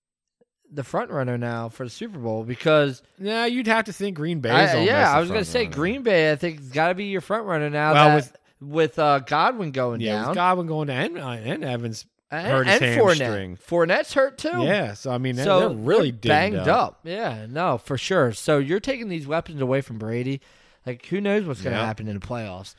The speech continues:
Speaker 1: Look at Brady. He, they lost nine nothing.
Speaker 2: Well, see, this is the time of year last year where Tampa Bay got hot.
Speaker 1: Yeah, this is when.
Speaker 2: And
Speaker 1: Yeah, but
Speaker 2: it's, it's not the same this year. Who's getting hot this year
Speaker 1: Green
Speaker 2: at
Speaker 1: Bay.
Speaker 2: the time? Well, no, Kansas City.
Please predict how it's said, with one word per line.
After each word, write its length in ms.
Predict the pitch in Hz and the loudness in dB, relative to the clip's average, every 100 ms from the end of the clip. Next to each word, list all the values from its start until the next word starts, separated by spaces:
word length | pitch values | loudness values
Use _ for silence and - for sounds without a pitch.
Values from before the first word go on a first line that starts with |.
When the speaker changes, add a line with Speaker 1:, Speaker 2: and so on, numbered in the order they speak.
| _ - | _ -8
Speaker 1:
Look 140 | 214 | -6
at 60 | 220 | -4
Brady. 520 | 214 247 247 117 95 _ _ | -2 -2 -2 -6 -8 _ _
He, 140 | - | -6
they 240 | 190 185 247 | -6 0 0
lost 320 | 262 285 - | 2 0 -2
nine 420 | 156 156 185 226 | -2 2 2 2
nothing. 440 | 190 202 - 87 98 _ _ _ | 0 0 -2 -10 -12 _ _ _
Speaker 2:
Well, 120 | 147 | -8
see, 160 | 156 220 | -6 -6
this 200 | 233 - | -8 -10
is 120 | 320 | -12
the 60 | - | -4
time 240 | 196 190 | -2 -2
of 40 | 143 | -2
year 220 | 120 151 | -2 0
last 380 | 147 151 147 - | 0 -2 -4 -6
year 200 | 156 156 | -4 -2
where 380 | 120 107 101 - _ _ _ _ _ | -2 -2 -2 -6 _ _ _ _ _
Tampa 300 | - 143 139 | -2 0 0
Bay 160 | 127 123 | -2 -2
got 180 | 98 92 | -2 -8
hot. 320 | - 104 95 | -8 -8 -4
Speaker 1:
Yeah, 240 | 131 107 | -2 -2
this 220 | 110 135 | -2 -4
is 80 | 151 | -4
when. 300 | 139 143 139 - - | 0 0 -2 -10 -10
Speaker 2:
And 120 | 123 - | 2 2
Speaker 1:
Yeah, 60 | |
but 140 | - 123 | 4 -2
Speaker 2:
it's, 140 | - | -2
it's 220 | 135 120 | -6 -2
not 180 | 143 143 | 0 0
the 60 | 113 | -2
same 260 | 139 135 | -4 -2
this 140 | 127 113 | -2 -4
year. 80 | |
Who's 240 | 104 151 143 | -2 -2 -2
getting 220 | 170 165 | -4 -4
hot 280 | 139 170 175 | -2 -2 -2
this 220 | 180 - | -6 -6
year 240 | 190 196 | -6 -4
Speaker 1:
Green 200 | 196 139 | 0 0
Speaker 2:
at 60 | 135 | 2
Speaker 1:
Bay. 180 | 127 123 | 0 0
Speaker 2:
the 80 | 120 | -2
time? 240 | 165 185 _ _ _ - | -4 -8 _ _ _ -6
Well, 160 | 127 | -2
no, 240 | 143 120 95 - | 0 -2 -4 -8
Kansas 280 | 156 131 101 | -6 -6 -6
City. 360 | 123 92 69 | -8 -8 -12